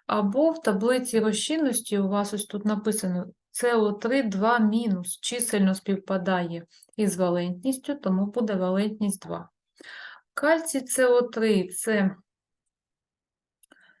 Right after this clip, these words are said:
е, сіль, тому що метал і кислотний залишок валентності тут однакові, індексів не буде, нічого не треба. Там, де сіль, от ви побачили сіль,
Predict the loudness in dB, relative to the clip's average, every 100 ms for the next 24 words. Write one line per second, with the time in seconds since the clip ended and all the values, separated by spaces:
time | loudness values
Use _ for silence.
0 | _ _ _ -8 -2 0 2 2 0 2
1 | 0 0 -4 -4 -4 -2 -2 2 2 2
2 | 4 4 2 0 0 2 0 0 -2 0
3 | 2 2 2 -2 -6 -4 -4 -4 -6 -8
4 | -6 -4 0 2 4 2 2 0 2 0
5 | -2 -4 0 0 -2 -2 0 0 -2 -4
6 | 0 2 2 0 -2 -2 -4 -6 -4 -4
7 | -6 _ _ _ _ _ _ _ _ _
8 | _ _ _ 2 6 6 4 2 2 2
9 | 2 2 -8 _ -10 -8 -2 -2 0 -2
10 | 2 0 0 -6 -4 -4 0 0 -2